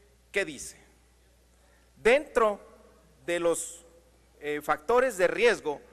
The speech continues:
considerados en la emisión, dice, de estos bonos está la posibilidad de que haya retrasos importantes, estoy citando textualmente el prospecto de colocación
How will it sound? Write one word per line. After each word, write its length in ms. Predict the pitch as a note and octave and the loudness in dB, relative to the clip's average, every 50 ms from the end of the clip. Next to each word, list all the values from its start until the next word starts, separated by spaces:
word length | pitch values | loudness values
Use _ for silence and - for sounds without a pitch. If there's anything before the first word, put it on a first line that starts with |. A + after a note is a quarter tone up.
| - - - _ _ _ _ - | -20 -20 -20 _ _ _ _ -10
considerados 640 | D#3+ D#3+ C#3+ - D#3+ D#3+ E3+ F3+ G#3 A3 G#3 - F#3+ | -8 -8 -6 -4 -2 0 2 2 2 0 0 -4 -6
en 100 | E3+ D#3 | -4 -4
la 80 | C#3+ | -6
emisión, 480 | C3 B2+ B2+ - - E3 D#3+ E3 F#3 - - _ _ _ _ _ _ _ _ _ _ _ _ _ _ _ _ _ - | -6 -8 -10 -10 -8 -8 -8 -8 -10 -14 -20 _ _ _ _ _ _ _ _ _ _ _ _ _ _ _ _ _ -10
dice, 400 | A3+ A3 G3 - - B2+ - - - - - - - _ _ _ _ _ _ _ _ _ _ _ _ _ _ _ - | -8 -8 -8 -8 -10 -12 -14 -16 -20 -20 -20 -20 -20 _ _ _ _ _ _ _ _ _ _ _ _ _ _ _ -6
de 160 | - F3+ G#3+ | 0 2 4
estos 300 | B3+ B3 - D4 C#4 A3+ | 4 2 2 0 -2 0
bonos 560 | F#3 A3 A#3 A3 G3+ G#3 G#3 - - - - - - - _ - - - - _ _ _ _ _ - | 2 2 2 4 4 2 -2 -4 -8 -14 -20 -20 -20 -20 _ -20 -20 -20 -20 _ _ _ _ _ -8
está 280 | D#3+ D3 - - A3 | -8 -2 2 2 4
la 160 | A#3 A#3+ A#3 G#3 | 4 4 2 0
posibilidad 480 | G3+ - - D#3 D#3+ E3 F#3 G3+ G#3 | -2 -6 -6 -6 -4 0 0 0 0
de 140 | G3+ F#3+ - | 0 -4 -6
que 120 | - F3 | -4 -2
haya 320 | F3+ F#3+ F#3+ F#3+ G#3+ G#3 - E3+ | -2 0 0 0 -2 -4 -4 -8
retrasos 600 | D#3 - E3+ E3+ E3 - G#3+ A#3 A3+ - A#3+ - - | -6 -4 -4 -4 -4 -4 -4 -4 -4 -6 -10 -12 -14
importantes, 800 | F#3+ D#3+ - D#3 D3 C3+ - - G3 F#3 D3 - E3+ E3+ - - | -14 -12 -8 -8 -8 -6 -2 0 0 0 -2 -4 -10 -14 -14 -14
estoy 260 | C#3+ B2+ - A3 A3+ | -16 -8 -6 -4 -6
citando 340 | G3+ - - G#3+ G#3 G3+ G3+ | -4 -2 -2 -2 -2 -2 -6
textualmente 800 | - D#3+ - - - G3 F#3+ F#3 G3 G3+ F3 C3 - - A2 - - _ - | -8 -10 -10 -8 -6 -6 -4 -4 -4 -8 -8 -10 -12 -16 -18 -20 -16 _ -12
el 140 | C#3+ C3 | -12 -8
prospecto 560 | - - C#3+ - - - F#3+ F#3 - - F3+ D#3+ | -8 -8 -8 -6 -4 -4 -4 -4 -4 -6 -6 -6
de 100 | C#3 - | -6 -4
colocación 680 | C3+ C3+ C3 A#2+ - C3+ C3 C3 - E3+ F3 F3+ | -4 -4 -4 -6 -6 -8 -10 -8 -8 -10 -10 -10